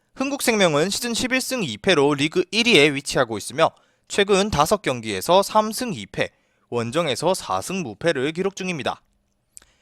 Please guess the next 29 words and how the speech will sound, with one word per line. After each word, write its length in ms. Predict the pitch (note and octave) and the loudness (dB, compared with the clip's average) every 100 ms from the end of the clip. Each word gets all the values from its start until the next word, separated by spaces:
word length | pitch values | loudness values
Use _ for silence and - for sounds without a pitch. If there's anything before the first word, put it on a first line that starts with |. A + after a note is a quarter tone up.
| _ _ _ _ B2+ | _ _ _ _ -6
인삼공사는 720 | E3+ C4 C4 C#4 B3+ F#3+ G3 | 2 2 2 2 4 4 -2
직전 360 | G#3+ A#3 A#2+ - _ - | -2 0 0 -2 _ -4
도로공사를 640 | C#3+ G3 A#3 A3+ E3+ F#3 | 0 2 2 4 4 2
풀세트 420 | - B3+ C#4 A#3+ | -2 -6 -6 -4
접전 300 | E3 - D#3+ | -4 -4 -6
끝에 300 | C3 - F#3 | -8 -4 -2
잡아내며 560 | E3 F3+ G3 C#3 F#2+ F#2 _ - | 4 4 4 0 -4 -12 _ -14
승리를 600 | - A#3 B3 F#3+ D#3+ G3 | -6 -2 2 4 4 2
챙겼습니다. 680 | B3 A#3 - C#3+ G2 F2 _ _ _ _ _ _ _ _ | -2 -4 -4 -6 -6 -8 _ _ _ _ _ _ _ _
최근 300 | - B3+ B3+ | -4 -2 0
네 160 | B2 | 2
경기에서 560 | A#2+ G3 A3 F#3 - F#3+ | 2 0 4 4 6 2
삼 280 | - G#3+ A3 | 4 2 2
승 160 | C4 C4 | -4 -4
일 100 | C4 | 0
패를 260 | C4+ G3+ | 2 2
기록하는 440 | F#3+ F3+ - C3+ A#2 | 0 -2 -2 -4 -2
등 180 | D#3+ - _ _ _ | -4 -6 _ _ _
흐름이 360 | - B3+ A3+ F3+ | -2 0 2 0
크게 280 | B3 A#3+ E3+ | 0 -2 0
나쁘지 480 | G2 - A3+ G3+ | -2 -4 -6 2
않은 260 | G#3+ F3+ G3+ | 4 4 2
모습입니다. 560 | G3 G3 C#3+ G#2+ F#2+ - _ _ _ - _ _ _ _ - | -2 -4 -6 -6 -8 -10 _ _ _ -20 _ _ _ _ -6
디우프라는 640 | D#3+ B3 - C4 F#3 D#3 | -4 -2 2 8 8 8
확실한 420 | F#3+ B3 C#4 B3 G3 | 2 0 6 6 6
공격 300 | F#3 A3 - | 0 0 4
자원이 340 | D#3 B2+ F3 | 4 2 -2
존재하기 520 | D3+ B2+ B2 F#3 F3+ | -4 -2 4 4 4
때문에 420 | - A2 C3+ C3+ | -2 -4 0 -2